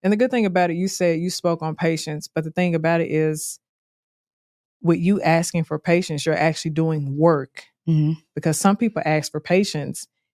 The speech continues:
Speaker 1: and there's no work that's truly being done. And it
Speaker 2: Mm.
Speaker 1: goes on years and years of the same behavior patterns, of the same outbursts,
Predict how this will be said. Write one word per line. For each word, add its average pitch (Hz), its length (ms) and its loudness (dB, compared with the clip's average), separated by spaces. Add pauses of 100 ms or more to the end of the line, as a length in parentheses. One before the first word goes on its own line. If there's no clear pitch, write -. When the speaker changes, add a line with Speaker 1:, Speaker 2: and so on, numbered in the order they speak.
(160)
Speaker 1:
and 131 100 -2
there's 165 220 4
no 175 180 6
work 180 360 4
that's 147 200 -2
truly 165 300 2
being 147 320 -2
done. 143 480 0
And 135 100 0
it 151 80 8
Speaker 2:
Mm. - 20 8
Speaker 1:
goes 160 240 6
on 160 200 0
years 233 320 4
and 240 140 4
years 202 300 4
of 147 80 -2
the 147 100 -2
same 214 440 4
behavior 208 440 4
patterns, 185 380 2
of 156 80 -2
the 147 100 -2
same 202 500 2 (500)
outbursts, 180 840 4